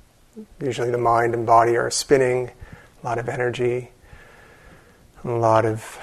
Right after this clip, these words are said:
weight that we're carrying, or don't necessarily always know exactly how much weight we're in fact carrying, just how exhausted we really are.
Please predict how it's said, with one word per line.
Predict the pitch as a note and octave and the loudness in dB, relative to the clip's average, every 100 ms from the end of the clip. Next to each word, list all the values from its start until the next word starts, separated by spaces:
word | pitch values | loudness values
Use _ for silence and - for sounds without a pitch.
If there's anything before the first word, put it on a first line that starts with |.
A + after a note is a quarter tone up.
| - - | -14 -2
weight | B2 B2 - - - | 2 2 0 -6 -6
that | C#3+ | -4
we're | C#3 | -4
carrying, | - C3+ C3 C3 C3+ C3 B2 - - | -4 -2 0 2 0 -2 -8 -16 -12
or | A#2+ | -8
don't | A#2+ B2 B2 | -4 -4 -2
necessarily | A#2+ - A#2+ - B2 A#2+ A#2+ A#2 A2+ - - - | -4 -4 -4 0 0 0 0 -2 -6 -12 -20 -2
always | C3+ A#2+ A2+ G#2+ | 0 2 0 -2
know | B2 B2 B2+ C#3 D#3+ | -4 2 4 4 0
exactly | C#3+ C3 B2+ B2+ - C3 | -4 -4 -2 -4 -4 -6
how | A#2 - - C3 | -6 -4 -2 0
much | C#3 C#3+ - | -2 -6 -4
weight | C#3+ D#3+ - - _ _ _ _ _ - | -2 -4 -8 -20 _ _ _ _ _ -10
we're | C2+ B2 | -6 -6
in | |
fact | A#2+ - B1+ - - | -6 -4 -4 -6 -12
carrying, | - C#3+ C#3+ - D#3 D#3+ - - - - _ _ _ - | -12 -8 -6 -8 -8 -12 -18 -20 -20 -20 _ _ _ -12
just | - - C3+ | -8 -8 -4
how | A#2+ | -4
exhausted | A#2 A#2 A#2 B2 - C3 B2+ | -4 -2 -2 -2 -4 -6 -6
we | B2+ | -6
really | B2+ B2 B2 | -6 -4 -4
are. | B2 C3 C3+ | -6 -8 -12